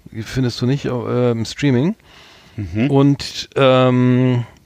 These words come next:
Speaker 1: noch irgendwelche anderen Platten, die ich, wo ich dachte, hä, wieso, die, die Ice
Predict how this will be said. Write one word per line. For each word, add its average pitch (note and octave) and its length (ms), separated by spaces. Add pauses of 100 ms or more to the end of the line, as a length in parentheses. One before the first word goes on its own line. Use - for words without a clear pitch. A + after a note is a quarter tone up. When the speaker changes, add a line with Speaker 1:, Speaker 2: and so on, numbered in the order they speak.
(300)
Speaker 1:
noch B2 160
irgendwelche B2+ 360
anderen C#3+ 180
Platten, A#2 300
die A#2 80
ich, G#2+ 180
wo A2+ 80
ich A2+ 60
dachte, A2+ 340
hä, A#2+ 100
wieso, G#2+ 300
die, A2+ 220
die B2 180
Ice A#2+ 280